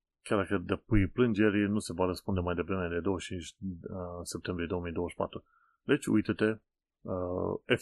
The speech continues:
C A chiar face treabă, Fina-, Financial Conduct Authority.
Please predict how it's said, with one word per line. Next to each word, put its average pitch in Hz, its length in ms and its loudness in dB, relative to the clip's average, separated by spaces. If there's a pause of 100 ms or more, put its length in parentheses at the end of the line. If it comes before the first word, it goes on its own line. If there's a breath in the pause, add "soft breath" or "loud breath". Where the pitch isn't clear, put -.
C - 40 -6
A 113 160 2
chiar 110 160 2
face - 220 -2
treabă, 92 580 0
Fina-, 85 520 -4
Financial 98 400 0
Conduct 90 400 -2
Authority. 85 680 -2